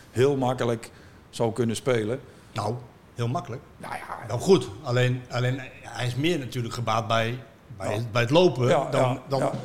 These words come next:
Speaker 1: ja,
Speaker 2: het
Speaker 1: goed,
Speaker 2: spel
Speaker 1: maar
Speaker 2: in de kleine ruimte.
Speaker 1: vorig jaar was hij wel van cruciaal belang.
Speaker 2: Zeker.
Speaker 1: Bij het winnen
Speaker 2: En
Speaker 1: van
Speaker 2: een
Speaker 1: de
Speaker 2: goede
Speaker 1: Jonka.
Speaker 2: statistieken.
Speaker 1: Ja, daarom.
Speaker 2: Goede
Speaker 1: Daarom.
Speaker 2: statistieken.
Speaker 1: Eh, denk ik dat zes, eh, ook om,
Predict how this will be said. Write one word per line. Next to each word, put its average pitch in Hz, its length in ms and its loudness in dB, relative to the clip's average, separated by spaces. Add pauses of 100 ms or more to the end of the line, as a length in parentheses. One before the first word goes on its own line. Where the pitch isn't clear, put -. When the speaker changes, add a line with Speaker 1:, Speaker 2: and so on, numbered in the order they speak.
Speaker 1:
ja, 143 140 2
Speaker 2:
het 110 80 2
Speaker 1:
goed, 120 100 4
Speaker 2:
spel 135 200 4
Speaker 1:
maar 143 80 4
Speaker 2:
in 147 60 2
de 147 60 0
kleine 165 240 2
ruimte. 175 220 4
Speaker 1:
vorig 117 160 2
jaar 104 180 0
was 104 180 -2
hij 110 80 0
wel 110 160 2
van 107 120 -2
cruciaal 101 460 -2
belang. 104 300 0
Speaker 2:
Zeker. - 160 2
Speaker 1:
Bij - 100 0
het - 120 -2
winnen - 180 2
Speaker 2:
En 185 60 2
Speaker 1:
van 185 100 4
Speaker 2:
een - 60 0
Speaker 1:
de - 60 0
Speaker 2:
goede 190 120 8
Speaker 1:
Jonka. 175 140 4
Speaker 2:
statistieken. 117 420 2
Speaker 1:
Ja, 101 60 0
daarom. 98 200 -4
Speaker 2:
Goede 80 140 -10 (140)
Speaker 1:
Daarom. 151 160 -4
Speaker 2:
statistieken. 123 540 -8 (220)
Speaker 1:
Eh, 92 280 -2 (180)
denk 104 200 2
ik 101 140 -2
dat 98 160 -2
zes, - 540 -4
eh, 95 200 -6
ook 113 240 -2
om, 98 340 -2